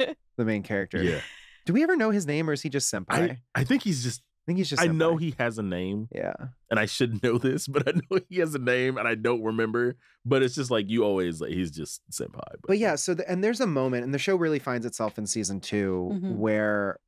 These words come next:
Speaker 2: you do start, like, you understand Nagatoro, she kinda grows,
Speaker 3: Mm-hmm.
Speaker 2: and th-, the bullying is sort of left behind to
Speaker 3: Yeah.
Speaker 2: the extent that it was in.
Speaker 3: Right. It, it becomes less and less brutal
Speaker 2: Yes.
Speaker 3: the more the
Speaker 2: It's
Speaker 3: show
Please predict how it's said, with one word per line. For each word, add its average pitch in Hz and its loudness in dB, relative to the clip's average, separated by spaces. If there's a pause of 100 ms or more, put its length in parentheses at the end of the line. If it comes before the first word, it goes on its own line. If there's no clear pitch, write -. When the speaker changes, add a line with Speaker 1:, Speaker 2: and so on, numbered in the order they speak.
(300)
Speaker 2:
you 185 2
do 226 2 (260)
start, 170 0 (180)
like, 147 2
you 156 4
understand 160 0
Nagatoro, 135 0
she 123 -6
kinda 123 -2
grows, 101 0
Speaker 3:
Mm-hmm. 78 -6
Speaker 2:
and 104 -2 (120)
th-, - -14 (360)
the 139 4
bullying 165 2
is 139 -2
sort 135 2
of 110 -2
left 113 -2
behind 104 -2
to 101 -2
Speaker 3:
Yeah. - -2
Speaker 2:
the 107 0
extent 120 -2
that 113 2
it - -6
was 104 -4
in. 113 0
Speaker 3:
Right. 92 2
It, 123 2
it 143 2
becomes 151 0
less 113 0
and 101 0
less 95 0
brutal 82 -2
Speaker 2:
Yes. 87 0
Speaker 3:
the 90 -4
more 82 0
the 87 -6
Speaker 2:
It's 135 0
Speaker 3:
show 78 -4